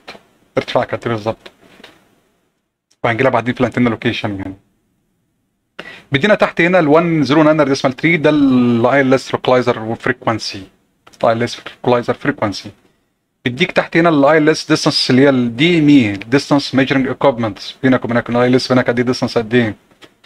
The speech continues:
تمام، تمام. النقطة ديت هي ديت الايركرافت، شايفين الايركرافت؟ ده الايركرافت، ها، بتاعتنا ماشية فين بالظبط يعني.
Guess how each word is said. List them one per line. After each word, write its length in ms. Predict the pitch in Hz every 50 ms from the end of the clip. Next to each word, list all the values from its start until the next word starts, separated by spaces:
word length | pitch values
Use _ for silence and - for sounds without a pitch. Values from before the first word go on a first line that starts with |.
| _ _ -
تمام، 340 | 117 117 131 160 180 185 - _ -
تمام. 260 | - 113 110 110 98 _ _ _ _ _ _ _ _ _ _ _ _ _ _ _ _ _ -
النقطة 840 | 131 123 117 117 117 123 131 139 143 147 160 175 202 226 220 - 180
ديت 300 | 175 175 185 202 190 143
هي 140 | 135 165 175
ديت 320 | 156 160 165 156 - -
الايركرافت، 760 | 135 127 143 156 151 131 - - 131 127 123 104 - - - - - _
شايفين 260 | - - - 104 123 139
الايركرافت؟ 540 | 139 135 - - - 135 147 151 - -
ده 60 | 139 127
الايركرافت، 580 | 127 135 131 - - 131 123 110 - _ -
ها، 160 | 120 139 147 - _ _ _ _ _ -
بتاعتنا 300 | - 127 127 - 127 117
ماشية 200 | 120 - - -
فين 160 | - 127 123
بالظبط 420 | 127 117 - - 123 120 - -
يعني. 180 | - 107 101 98